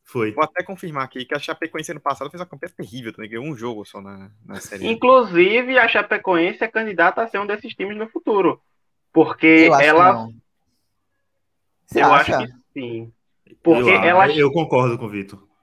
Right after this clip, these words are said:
Speaker 3: Ela chega num, num protagonismo muito inferior a Criciúma, a Paraná e aos outros times do estado. E, pa-, a Paraná não, meu Deus, confundi tudo agora. A Figueirense, é Figueirense,
Speaker 4: Havaí.
Speaker 3: Criciúma e Joinville.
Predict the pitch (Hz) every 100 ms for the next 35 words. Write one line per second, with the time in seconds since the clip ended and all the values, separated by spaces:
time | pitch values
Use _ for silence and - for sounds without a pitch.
0 | _ 160 180 196 214 - 160 165 220 196
1 | 143 123 _ _ _ _ _ 151 160 175
2 | 180 170 - 180 180 175 185 185 170 175
3 | 165 175 165 151 226 269 247 - 214 175
4 | 160 185 143 - 131 135 143 151 - 135
5 | 135 147 147 147 - _ _ - 127 -
6 | 131 123 120 131 143 143 - 147 139 147
7 | 180 185 180 170 151 190 - 147 135 120
8 | 120 _ _ _ - 135 - 139 - 127
9 | 135 165 135 123 113 113 - 117 131 131
10 | 123 117 - 123 123 151 143 143 170 214
11 | - 226 226 - _ _ 127 120 165 165
12 | 196 113 - - 143 180 185 180 - 147
13 | 160 165 151 127